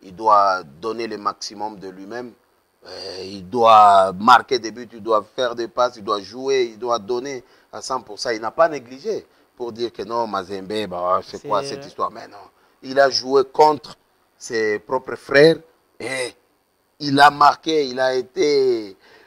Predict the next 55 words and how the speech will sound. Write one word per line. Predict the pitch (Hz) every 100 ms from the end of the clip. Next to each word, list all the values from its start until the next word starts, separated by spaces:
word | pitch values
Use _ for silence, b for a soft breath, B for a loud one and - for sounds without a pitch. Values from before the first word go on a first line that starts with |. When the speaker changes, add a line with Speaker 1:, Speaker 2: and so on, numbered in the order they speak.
| _
Speaker 1:
au, | 117 120 117 113 113 110 104 - b -
au | 120
four | - 147 143
et |
au | 127
moulin | 117 143 190 127
sur | - 117 110 104 101 95
ce | -
match-là. | 101 104 - 101 110 92
Donc, | 95 92 95
euh, | 90 90
Speaker 2:
Et | 143
après, | 135 214
il | 185
est |
venu | 160 180
Speaker 1:
et |
Speaker 2:
quand | 123
même | 127
Speaker 1:
après, | 110 - 104
Speaker 2:
vous |
voir, | 175 165
euh, | 160 147 156
après | 143 -
Speaker 1:
voilà. | - 90
Speaker 2:
le |
match, | 214 175
il |
est | 160
venu | 170
Speaker 1:
Et | 113
Speaker 2:
voir | 117
tout | -
le | 170
Speaker 1:
après, | 120 120
Speaker 2:
monde. | 117
Speaker 1:
nous | 107 107
étions | 95 120
ensemble, | 107 95 107 107 110 107 104
nous | 104
avons | 104 101 101
parlé, | - 107 101 107 110
nous | 107 104
avons | 101 107
échangé, | 107 - 95 92 98 107
on | 104
a | 101
pris | _ 107
des | 101
photos. | 101 98 117 113 104 b b -
Il | 110
était | 104 123
content | - 90 - 107
de | 92
voir | 92 92 98 92